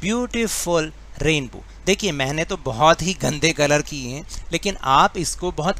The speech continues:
अच्छे से color कीजिएगा और बहुत सुंदर सा rainbow बनाइएगा। Then question is, which color do you like the most in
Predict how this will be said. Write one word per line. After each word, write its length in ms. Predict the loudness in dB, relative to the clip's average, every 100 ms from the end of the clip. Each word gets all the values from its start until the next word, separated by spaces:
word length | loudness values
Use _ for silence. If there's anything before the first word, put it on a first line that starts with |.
| -4
अच्छे 380 | -2 2 4
से 140 | 6 4
color 300 | 2 2 2
कीजिएगा 760 | 0 -8 -8 -6 -6 -2 -2 -4 -10 -18 -4
और 220 | 0 0 2
बहुत 220 | 0 0
सुंदर 480 | -2 -2 0 4 4
सा 160 | 4
rainbow 400 | -2 -4 -4 -2
बनाइएगा। 500 | 0 -2 -4 -10 -14 -18 -18 -14 -12 -10 0
Then 200 | 2 2 0 0
question 540 | 2 4 2 0 -6
is, 180 | -8 -10 -14 -16 -16 -14 -14 0
which 240 | 2 4 4
color 440 | 6 6 2 -2 -8 -14 -14 -14 -12 -4
do 100 | 0
you 260 | 0 -2 -4 -4 -2 -2 -4
like 420 | 4 6 6 2
the 380 | 2 2 2 -2
most 460 | 0 2 2 0 -2
in 280 | -2 -2